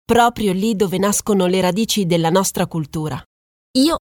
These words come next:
con il privilegio di essere l'interprete lucida dei mutamenti culturali che hanno investito la nostra scienza giuridica. Tu,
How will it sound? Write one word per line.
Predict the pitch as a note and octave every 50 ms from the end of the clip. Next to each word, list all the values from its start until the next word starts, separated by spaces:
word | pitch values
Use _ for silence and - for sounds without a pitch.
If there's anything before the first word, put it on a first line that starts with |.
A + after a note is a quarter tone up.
| _ _
con | - D4+ D4
il | C4+ B3 G#3+
privilegio | - A#3 A3+ G3 G#3 G3+ G#3 A3 F#3+ G3+
di | F3 E3+
essere | F3 F#3 F#3 - - G3 F#3 F3 E3+
l'interprete | F3 F3 F#3 F3+ A3 A3 G#3+ G#3+ - - F#3 E3+ - F3+
lucida | F3 F#3 G#3 G3+ - G#3 F#3 E3+ E3+
dei | D#3+ E3+ E3
mutamenti | F3+ F#3 F3+ - F3+ F#3+ G3 G3 - G#3 F3
culturali | - G3 F#3+ D#3 - F3+ F#3 F#3+ G3 G3+ G3 F#3 E3+
che | - F3
hanno | F3+ F3+ F3
investito | E3+ E3+ E3 E3+ - - G#3+ G#3 F3 G3 F3+
la | E3+ D#3+
nostra | D#3+ F3 F3+ E3+ - - F3+ E3+
scienza | - - - G3+ G3 G3 F#3+ - G3 E3+
giuridica. | D#3 D#3+ D#3+ D#3 D3+ D3 C#3 E3 D3 - A#2+ - - _ _ _ _ _ _ _ _ -
Tu, | - G#3+ B3 C#4